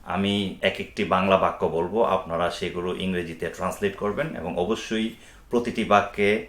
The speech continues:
প্রিপোজিশন বা কনজাংশন like অবশ্যই থাকবে। তো একটু মনোযোগ দিয়ে শুনবেন, তারপর ট্রান্সলেট করবেন প্রয়োজনে,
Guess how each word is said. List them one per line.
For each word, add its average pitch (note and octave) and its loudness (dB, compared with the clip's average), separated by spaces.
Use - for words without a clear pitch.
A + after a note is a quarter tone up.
প্রিপোজিশন A2+ 0
বা F#2+ 6
কনজাংশন G2 0
like E2+ 2
অবশ্যই G2 2
থাকবে। - -6
তো D#2+ -4
একটু G#2+ 0
মনোযোগ A#2 4
দিয়ে G#2+ 4
শুনবেন, B2+ 0
তারপর F#2+ -2
ট্রান্সলেট A2+ -2
করবেন A#2+ 4
প্রয়োজনে, G#2+ 2